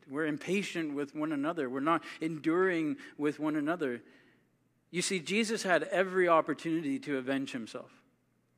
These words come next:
right, against those who nailed him to the cross, yet instead he displayed love through patience. Second Peter three nine, "The Lord is not slow to fulfill his promise, as some count slow,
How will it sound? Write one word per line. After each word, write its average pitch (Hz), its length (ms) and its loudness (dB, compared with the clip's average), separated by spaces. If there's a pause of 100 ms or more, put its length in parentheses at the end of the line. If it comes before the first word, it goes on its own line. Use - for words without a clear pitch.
(120)
right, 156 180 6
against 165 300 0
those 180 240 4
who 180 120 0
nailed 165 460 2
him 156 260 -2 (320)
to 160 100 -4
the 139 120 0
cross, 147 480 2 (180)
yet 160 300 2
instead 156 460 0
he 151 160 -2
displayed 139 500 -4
love 135 540 2 (560)
through 135 180 -2
patience. 139 600 -8 (760)
Second 156 280 0
Peter 147 240 0
three 143 200 -2
nine, 143 220 2
"The 135 80 0
Lord 160 260 4
is 151 140 -2
not 156 180 2
slow 165 380 0 (320)
to 170 100 -2
fulfill 180 520 2
his 165 180 -2
promise, 180 480 2
as 139 140 0
some 160 240 -2
count 151 320 -4
slow, 180 420 -2